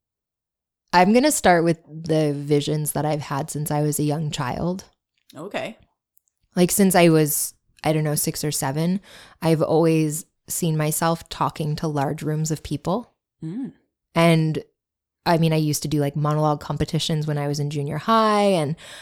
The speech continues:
Speaker 1: um, public speaking through high school and, and my short stint in <laughs> university before I dropped out. I,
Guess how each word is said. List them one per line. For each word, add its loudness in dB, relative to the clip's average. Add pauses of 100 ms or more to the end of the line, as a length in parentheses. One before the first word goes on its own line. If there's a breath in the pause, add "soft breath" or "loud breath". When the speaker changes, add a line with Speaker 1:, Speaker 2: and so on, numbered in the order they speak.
(180 loud breath)
Speaker 1:
um, 2
public 0
speaking 2
through -2
high 0
school 0
and, -6
and -4
my -2
short -2
stint -2
in 0
<laughs> 2
university 4 (400 loud breath)
before 0
I 2
dropped -2
out. 4
I, 2